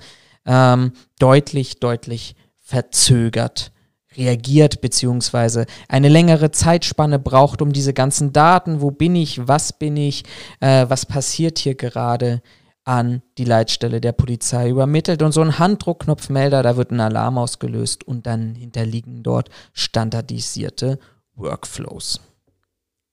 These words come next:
Aber nicht nur seitens des Sicherheitsmitarbeiters,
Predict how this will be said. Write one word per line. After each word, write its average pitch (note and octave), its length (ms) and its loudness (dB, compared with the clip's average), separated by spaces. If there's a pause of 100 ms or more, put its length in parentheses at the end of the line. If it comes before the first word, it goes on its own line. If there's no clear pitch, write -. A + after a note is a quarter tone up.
(1160)
Aber F#3+ 160 2
nicht A3 160 2
nur G3+ 120 4
seitens G3 360 0
des F#3+ 160 -2
Sicherheitsmitarbeiters, D3+ 1160 -6